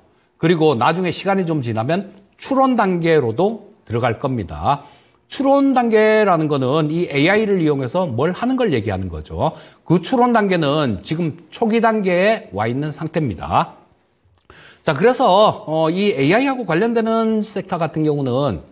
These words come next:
자, 일단 반도체 쪽이 있을 수 있고요. 그다음에 에이아이 소프트웨어 업체가 있겠죠. 에이아이 소프트 업체라는 건 어떤 거냐면 오픈 에이아이 같이 에이아이를 직접 만드는 기업들,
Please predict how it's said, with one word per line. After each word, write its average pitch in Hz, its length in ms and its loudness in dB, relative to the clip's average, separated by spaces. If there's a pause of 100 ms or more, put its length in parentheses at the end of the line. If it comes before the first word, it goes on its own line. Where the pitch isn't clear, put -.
(500)
자, 135 140 -2
일단 160 340 0
반도체 254 880 0
쪽이 190 220 -2
있을 113 200 -6
수 - 160 -10
있고요. 82 560 -4 (240)
그다음에 160 600 0 (320)
에이아이 226 300 0
소프트웨어 240 580 -2
업체가 107 320 -6
있겠죠. 82 600 -12
에이아이 220 260 4
소프트 226 320 -6
업체라는 196 580 0
건 123 160 0
어떤 123 260 -4
거냐면 120 500 -4 (300)
오픈 196 300 2
에이아이 226 320 4
같이 123 720 -2 (260)
에이아이를 202 680 2
직접 - 320 -4
만드는 160 580 0
기업들, 127 560 -4